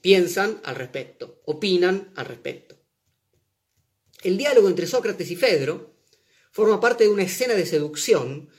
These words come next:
y comienza con distintos discursos sobre las relaciones entre amantes y amados. ¿Sí? Le-, les recomiendo muchísimo, si no han leído el Fedro de Platón, que lo hagan, que es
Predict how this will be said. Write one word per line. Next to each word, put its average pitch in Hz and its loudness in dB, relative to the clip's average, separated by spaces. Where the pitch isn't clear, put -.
y 170 -18
comienza 226 -2
con 180 -2
distintos 202 -2
discursos 180 -4
sobre 208 -2
las 165 0
relaciones 156 -4
entre 151 -4
amantes 165 -6
y 147 -4
amados. 117 -10
¿Sí? 185 -6
Le-, 131 -12
les 127 -14
recomiendo 180 0
muchísimo, 139 -4
si 127 -12
no 135 -10
han 139 -6
leído 147 -4
el 117 -18
Fedro 151 0
de 131 -10
Platón, 143 -8
que 151 -6
lo 135 -6
hagan, 143 -6
que 139 -8
es 127 -14